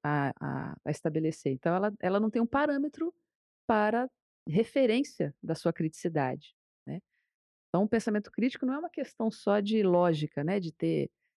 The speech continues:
informação sobre o mundo, é também informação sobre si mesmo. E pra se posicionar, inclusive, perante a, aquele,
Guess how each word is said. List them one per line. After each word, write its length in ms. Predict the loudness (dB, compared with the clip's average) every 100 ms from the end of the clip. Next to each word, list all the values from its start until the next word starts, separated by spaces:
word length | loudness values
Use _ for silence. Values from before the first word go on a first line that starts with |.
| -4
informação 800 | -2 2 2 2 0 -2 -2 0
sobre 280 | 0 2
o 60 | 2
mundo, 360 | 2 0 2 0
é 60 |
também 300 | 0 -2 -2
informação 420 | -2 0 -2 -2
sobre 280 | -6 -4 -6
si 160 | -8 -6
mesmo. 340 | -2 -2 -2 -12 _ _ _ _ _ _ _ _ _ _ _ -14
E 20 | -4
pra 120 | -2
se 120 | -2
posicionar, 580 | -2 -2 -2 -4 -4 -2
inclusive, 520 | -2 -4 -4 -6 -8 -4
perante 420 | -2 -2 -2 -2
a, 140 | -2 -2
aquele, 440 | -4 -4 -2 -4